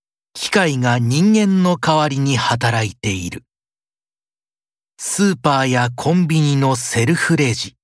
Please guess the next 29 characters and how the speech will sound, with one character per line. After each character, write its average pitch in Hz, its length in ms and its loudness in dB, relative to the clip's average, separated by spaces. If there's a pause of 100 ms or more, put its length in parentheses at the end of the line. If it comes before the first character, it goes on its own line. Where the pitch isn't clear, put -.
(1000)
セ - 240 -2
ル 170 100 2
フ 180 180 -2
式 - 280 -4
の 160 200 2
ガ 127 200 0
ソ 180 160 -2
リ 208 140 4
ン 190 160 0
ス - 160 -8
タ 165 140 2
ン 131 140 0
ド 98 160 -4
な 80 180 -2
ど。 - 120 -14 (1400)
店 170 260 2
員 175 360 4
は 160 120 2
そ - 240 -2
ば 208 160 2
で 165 140 0
見 185 180 2
て 180 160 2
い 156 100 2
る 147 140 2
だ 147 160 0
け 202 160 -2
と 175 160 2
い 151 100 2